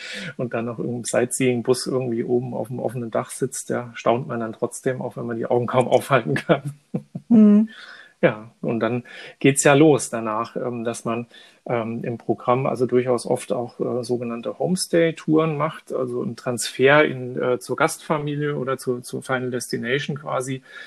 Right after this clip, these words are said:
Speaker 1: ähm, unterwegs sozusagen noch Stopps einlegt. Das hat bei mir damals leider nicht geklappt, ähm, aus, äh, also weil, ähm, da sich jemand ein bisschen, sag ich mal, bei der Planung in der Landkarte vertan hatte.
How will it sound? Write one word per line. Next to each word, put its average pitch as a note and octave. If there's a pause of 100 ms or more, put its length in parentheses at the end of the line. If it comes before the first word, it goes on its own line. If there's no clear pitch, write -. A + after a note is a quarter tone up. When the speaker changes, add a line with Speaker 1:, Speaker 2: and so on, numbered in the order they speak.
(220)
Speaker 1:
ähm, B2
unterwegs B2
sozusagen B2+
noch A2+
Stopps -
einlegt. E3+
Das C3+
hat B2+
bei C3+
mir C3
damals C3
leider B2
nicht D3
geklappt, F#3+
ähm, C3 (680)
aus, -
äh, -
also B2+
weil, A#2
ähm, A#2 (300)
da A#2
sich A#2
jemand B2
ein A#2
bisschen, A#2+
sag A#2+
ich A#2
mal, A#2+
bei A#2
der A2+
Planung B2
in B2
der A#2
Landkarte C#3+
vertan C#3+
hatte. D#3